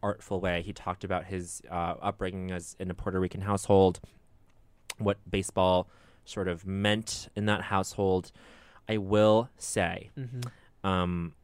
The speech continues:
Speaker 1: that he, you know, he might have, he might have alienated some people.
Speaker 2: You reach. You had to reach.
Speaker 1: And not even, not even on the
Speaker 2: Wh-,
Speaker 1: cultural
Speaker 2: why
Speaker 1: level.
Speaker 2: would he? Why would that alienate?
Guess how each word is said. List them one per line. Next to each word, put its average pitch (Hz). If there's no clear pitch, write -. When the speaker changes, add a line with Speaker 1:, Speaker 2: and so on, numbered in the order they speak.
Speaker 1:
that 92
he, 104
you 131
know, 101
he -
might 117
have, 120
he -
might 120
have 117
alienated 131
some 87
people. -
Speaker 2:
You 220
reach. 165
You 175
had 190
to 147
reach. 139
Speaker 1:
And 170
not 196
even, 254
not 214
even 294
on 180
the -
Speaker 2:
Wh-, -
Speaker 1:
cultural 226
Speaker 2:
why 277
Speaker 1:
level. 294
Speaker 2:
would 269
he? 247
Why 226
would 262
that 240
alienate? 160